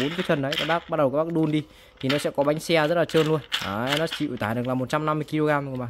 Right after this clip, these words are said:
rất khỏe luôn nhá. Ở đây nó có cả một cái miếng cao su này, để đệm và để, ờ,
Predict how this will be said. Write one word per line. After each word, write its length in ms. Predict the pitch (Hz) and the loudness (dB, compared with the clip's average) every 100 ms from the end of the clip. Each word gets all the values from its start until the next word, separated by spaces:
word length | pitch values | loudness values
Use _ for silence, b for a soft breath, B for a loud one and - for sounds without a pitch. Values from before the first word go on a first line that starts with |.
| 120 | -8
rất 140 | 165 | -10
khỏe 240 | - 113 113 | -2 0 0
luôn 160 | 135 | -2
nhá. 100 | 147 - b b b | -4 -8 b b b
Ở 80 | - | -2
đây 100 | 127 | 0
nó 100 | 135 | 0
có 120 | 147 | -2
cả 180 | 143 101 | -2 -2
một 100 | 113 | -2
cái 100 | 135 | -2
miếng 160 | 131 151 | -4 0
cao 180 | 151 | -2
su 380 | 135 - 143 139 | -2 -2 -2 -2
này, 100 | 120 - - - | -4 -10 -16 -4
để 160 | 127 | -2
đệm 120 | 131 | -2
và 120 | 117 104 | -2 -2
để, 180 | 95 | -2
ờ, 220 | 104 117 | 0 0